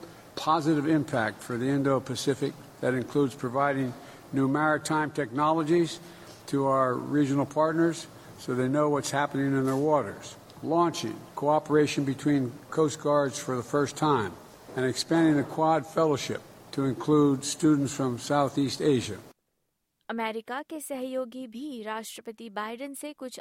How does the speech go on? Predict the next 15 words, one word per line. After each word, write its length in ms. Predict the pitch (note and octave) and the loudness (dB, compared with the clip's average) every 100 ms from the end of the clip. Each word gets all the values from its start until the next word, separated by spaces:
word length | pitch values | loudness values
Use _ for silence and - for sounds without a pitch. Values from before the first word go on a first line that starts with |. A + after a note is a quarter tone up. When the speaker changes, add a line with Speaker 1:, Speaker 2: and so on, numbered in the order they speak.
| - | -8
Speaker 2:
आश्वासन 600 | G#3+ G#3 G#3+ G#3 A3 G#3 | -8 -8 -10 -10 -12 -16
चाह 240 | A3 A3+ B3+ | -14 -14 -12
रहे 140 | C#4 C4 | -12 -12
थे 120 | C#4 E4 _ _ - | -14 -14 _ _ -20
कि 100 | A3 _ | -20 _
पाँच 340 | B3 C#4+ F4+ E4+ | -2 -2 -6 -8
नवंबर 480 | C4 B3 C4+ D4+ D4+ D4+ | -6 -6 -4 -4 -6 -10
के 80 | D4 | -14
चुनाव 360 | - A3+ A3 A3+ | -12 -10 -8 -10
में 200 | A#3+ D4+ | -12 -12
चाहे 280 | - A#3 G#3+ G#3 | -12 -10 -10 -12
कोई 240 | - C4 D4+ | -10 -10 -8
भी 180 | D4 | -6
निर्वाचित 640 | C#4 A#3 G#3+ B3+ - B3 A3 | -6 -6 -8 -10 -10 -14 -10
हो, 220 | A#3 | -10